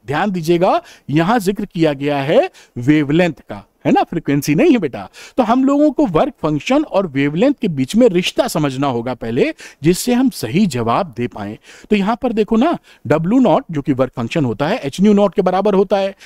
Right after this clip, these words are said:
ये H C upon lambda naught। ये क्या है? Threshold wavelength। What is this? This is a threshold wavelength। बात पकड़ में आ गई आपके। अब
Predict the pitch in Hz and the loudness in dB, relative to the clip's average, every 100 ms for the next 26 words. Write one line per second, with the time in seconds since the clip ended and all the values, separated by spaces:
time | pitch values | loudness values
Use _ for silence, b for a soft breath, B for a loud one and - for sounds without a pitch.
0 | B 165 254 - 170 - - 294 262 208 | B 0 0 0 -6 -6 2 4 4 2
1 | 226 240 180 175 180 143 104 - _ _ | 2 2 0 0 0 0 -4 -12 _ _
2 | _ - 180 247 247 240 294 - - 196 | _ -2 0 2 0 0 -2 -4 -2 0
3 | 175 - 254 285 254 170 147 127 131 127 | 0 2 4 4 4 0 -2 -4 -6 -6
4 | _ - 135 185 151 262 349 - b b | _ -8 -2 -2 2 2 0 -4 b b
5 | - 147 170 175 226 359 _ _ _ - | -2 -2 2 4 4 2 _ _ _ 0
6 | 170 165 - 202 277 185 139 117 113 110 | 0 0 4 4 4 0 -2 -2 -4 -2
7 | 127 - 135 135 131 135 135 - 127 - | -6 -4 -2 -2 -2 -4 -4 -6 -14 -16
8 | B B 240 | B B -4